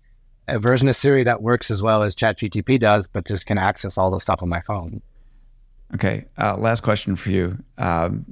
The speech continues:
Speaker 2: you, and we mentioned in the first half, you put this, uh, video up on, on your feed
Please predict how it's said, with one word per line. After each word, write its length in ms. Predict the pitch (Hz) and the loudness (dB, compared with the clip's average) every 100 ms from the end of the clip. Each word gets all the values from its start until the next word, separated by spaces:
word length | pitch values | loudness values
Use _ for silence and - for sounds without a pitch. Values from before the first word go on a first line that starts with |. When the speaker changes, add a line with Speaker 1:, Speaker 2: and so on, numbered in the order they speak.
| - | -6
Speaker 2:
you, 360 | 113 107 104 - - - - | 0 0 0 -6 -18 -20 -6
and 160 | 113 107 | -2 -2
we 100 | 101 - - | -2 -6 -4
mentioned 320 | 107 - 98 | -2 0 -2
in 80 | 92 | -2
the 60 | |
first 320 | 85 95 87 92 | -2 -2 0 -2
half, 260 | 82 - | -4 -4
you 80 | 87 | -6
put 240 | - 95 | -4 -4
this, 120 | 87 - - - - | -4 -8 -12 -10 -6
uh, 160 | 90 | -4
video 360 | 98 98 95 87 | -2 0 2 0
up 200 | 82 - | -2 -4
on, 220 | - 82 - | -6 -6 -4
on 180 | 87 85 | -2 -2
your 100 | 76 | -4
feed 440 | - 101 82 92 | -4 -2 -2 -4